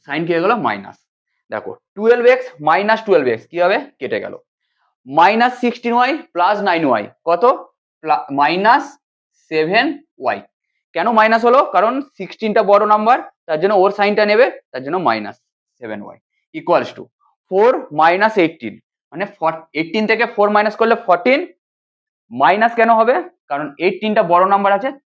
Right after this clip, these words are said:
ওই সাইনটা নেবে, তো মাইনাস ফোরটিন। তাহলে নেক্সট লাইনে,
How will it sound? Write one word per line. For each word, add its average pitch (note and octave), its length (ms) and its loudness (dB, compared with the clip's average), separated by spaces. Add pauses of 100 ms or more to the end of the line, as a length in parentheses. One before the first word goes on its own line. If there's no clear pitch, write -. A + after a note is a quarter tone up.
(120)
ওই D3+ 200 -4
সাইনটা E3+ 300 -4
নেবে, F#3 160 -6 (300)
তো C#3+ 60 -20 (120)
মাইনাস A#2+ 320 -8
ফোরটিন। - 280 -20 (500)
তাহলে B2 240 -12
নেক্সট G#3 220 -2
লাইনে, A3+ 240 0